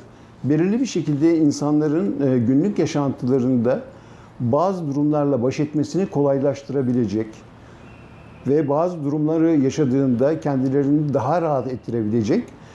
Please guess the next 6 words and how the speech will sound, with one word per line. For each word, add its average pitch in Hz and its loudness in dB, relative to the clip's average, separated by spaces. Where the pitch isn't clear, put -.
bir 151 2
durum 175 0
içerisine 151 -2
sokabileceğini 135 0
düşündüğümüz 131 2
için 165 -2